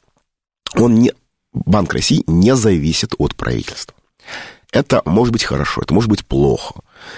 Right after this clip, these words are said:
Когда мы видим безответственность Банка России, это, скорее всего, плохо. В разных странах есть разные модели.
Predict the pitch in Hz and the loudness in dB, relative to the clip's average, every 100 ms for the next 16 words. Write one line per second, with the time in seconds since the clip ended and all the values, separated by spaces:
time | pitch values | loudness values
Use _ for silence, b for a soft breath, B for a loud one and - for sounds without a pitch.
0 | B - 95 135 123 127 117 82 104 110 | B -2 0 2 4 4 4 2 2 2
1 | 135 147 - 78 64 71 62 62 50 - | 4 2 2 -2 0 0 0 -2 -4 -2
2 | - - - 76 90 - 69 - 65 64 | 0 0 0 2 2 0 -2 0 2 2
3 | - - - _ _ B B B B B | 0 -8 -14 _ _ B B B B B
4 | - 73 101 92 53 - - 120 156 160 | -6 0 0 0 -2 -4 -2 0 0 -2
5 | - - - 85 78 67 50 50 58 60 | -4 -4 -2 0 0 -2 -4 -2 -2 0
6 | 58 60 147 | 0 0 -2